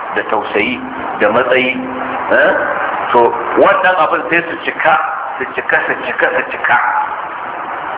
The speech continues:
To idan ka zo gindin kabarinsu, su ana ta kwararo musu don ba tsayawa yake ba. To kai kuma yana kwarara sai dinga samun ka. An fahimta ko? Shi wanda ake kwararowa ma watakila bai san ka zo gun ba.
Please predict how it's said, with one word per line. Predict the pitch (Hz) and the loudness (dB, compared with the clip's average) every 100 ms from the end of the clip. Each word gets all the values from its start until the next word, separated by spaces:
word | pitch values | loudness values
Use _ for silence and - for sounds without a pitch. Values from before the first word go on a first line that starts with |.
| - - | -6 2
To | 131 123 | 2 4
idan | 127 147 190 - | 2 4 2 4
ka | 214 | 4
zo | 202 202 208 - - - | 6 6 4 2 -6 -2
gindin | 151 143 147 147 | 0 2 2 2
kabarinsu, | 165 - 127 135 - - - - | 4 6 4 2 -2 -6 -6 -6
su | - - | -2 2
ana | - 170 | 4 4
ta | - - | 2 2
kwararo | 147 139 139 139 | 4 6 6 4
musu | 135 | 0
don | 139 151 | 0 2
ba | 135 | 4
tsayawa | 123 131 110 | 4 4 4
yake | 110 - | 0 -4
ba. | - - - - - - - - - | -6 -6 -4 -4 -4 -6 -6 -4 -2
To | - - | 2 4
kai | 185 | 6
kuma | 185 208 | 4 4
yana | 208 208 - | 4 4 2
kwarara | 143 151 180 170 139 | 4 6 6 4 0
sai | 156 | -4
dinga | 143 165 151 | -4 -2 0
samun | 123 107 - | 2 2 0
ka. | - - - - - - - | -6 -10 -12 -14 -14 -14 0
An | 135 | 2
fahimta | 135 139 135 | 2 2 2
ko? | - - - - - - - - - - - - | 2 0 0 -6 -4 -2 -2 -4 -10 -10 -10 -6
Shi | - - - 226 | -4 -2 0 2
wanda | 240 214 - 170 | 4 4 4 4
ake | 185 185 180 | 4 2 -2
kwararowa | 170 185 196 202 185 185 | 4 6 8 6 6 6
ma | 185 | 4
watakila | 175 180 180 170 | 4 2 0 0
bai | 139 - | 0 0
san | 151 | 0
ka | - 165 | 4 4
zo | 160 | 4
gun | 156 165 | 0 -2
ba. | - | -4